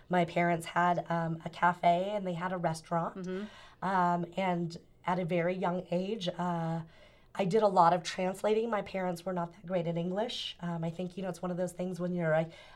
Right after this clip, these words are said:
Speaker 1: a kid, you pick up languages so easily. Um, and the older you get, the harder that becomes.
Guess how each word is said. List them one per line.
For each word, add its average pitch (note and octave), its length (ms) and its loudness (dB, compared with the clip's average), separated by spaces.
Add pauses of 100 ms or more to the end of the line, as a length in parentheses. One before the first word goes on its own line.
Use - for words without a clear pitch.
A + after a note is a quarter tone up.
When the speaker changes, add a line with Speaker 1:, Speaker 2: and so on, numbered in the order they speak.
Speaker 1:
a - 60 2
kid, G3+ 300 2
you F#3+ 100 -6
pick G#3 220 2
up G3 100 2
languages F#3+ 520 -2
so F#3 200 0
easily. F3+ 600 -6 (420)
Um, E3+ 240 4
and F3+ 140 0
the F#3 120 -2
older F#3 200 2
you F3+ 140 -2
get, F#3+ 180 -4
the F#3+ 60 2
harder F3+ 340 4
that F3+ 160 4
becomes. F3+ 600 0